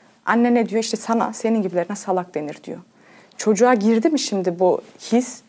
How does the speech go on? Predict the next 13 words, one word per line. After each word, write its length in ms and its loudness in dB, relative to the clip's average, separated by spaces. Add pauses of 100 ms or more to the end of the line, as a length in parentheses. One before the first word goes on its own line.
(140)
Bu 80 0
his 220 2
girdi 280 2
mi? 200 0 (920)
Şimdi 300 2
işte 300 0
bu 40 4
yetişkin, 720 0
e, 140 0
çocuk 520 -2
evlendiğinde 880 0 (360)
eşi 300 0
ona, 360 0